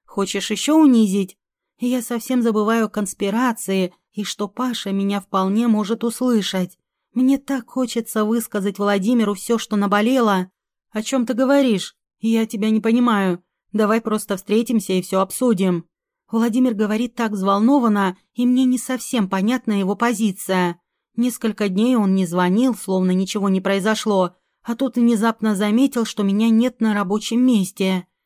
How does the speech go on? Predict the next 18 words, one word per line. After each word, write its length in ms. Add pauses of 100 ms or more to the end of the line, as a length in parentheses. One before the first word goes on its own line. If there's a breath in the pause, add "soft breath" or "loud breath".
(100)
Опять 560
эти 240
чёртовы 580
игры. 560 (400)
Я 240
устала. 640 (220)
У 80
меня 280
нет 300
сил 220
доказывать 540
тебе 180
что-то. 560 (300)
Давай 340
оставим 400
всё 200
как 200
есть. 380